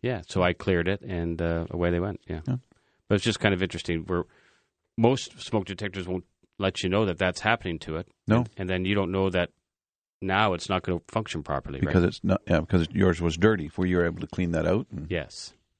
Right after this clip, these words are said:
Speaker 1: Yeah.
Speaker 2: Hmm.
Speaker 1: Interesting, eh?
Speaker 2: Yes.
Speaker 1: Yes.
Speaker 2: Technology, yes.
Speaker 1: Tech-, yes, technology.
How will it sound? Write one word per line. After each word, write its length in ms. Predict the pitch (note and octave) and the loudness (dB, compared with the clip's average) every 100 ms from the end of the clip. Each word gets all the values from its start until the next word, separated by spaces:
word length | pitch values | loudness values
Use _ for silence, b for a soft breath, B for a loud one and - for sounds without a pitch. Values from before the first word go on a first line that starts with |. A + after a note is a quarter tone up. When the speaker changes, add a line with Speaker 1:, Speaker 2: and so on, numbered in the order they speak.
| _ - | _ -14
Speaker 1:
Yeah. 180 | - - _ _ - | -14 -14 _ _ -10
Speaker 2:
Hmm. 80 | - - - | -10 -10 -8
Speaker 1:
Interesting, 420 | A2 F#2+ - F2 | -8 -6 -6 -4
eh? 100 | F2 G2+ | -4 0
Speaker 2:
Yes. 260 | B2 C#3+ - _ _ _ | 0 0 -6 _ _ _
Speaker 1:
Yes. 140 | - G#2+ | -6 0
Speaker 2:
Technology, 580 | A2+ C3 D3 C#3+ A#2+ B2+ | 0 2 0 0 -2 -4
yes. 100 | A#2 | -2
Speaker 1:
Tech-, 280 | A#2+ G2+ - | -2 -2 -4
yes, 360 | F#2 E2+ D2+ - | -8 -8 -10 -14
technology. 840 | - G2 - E2+ G2 F#2 - - | -10 -10 -8 -8 -8 -6 -6 -8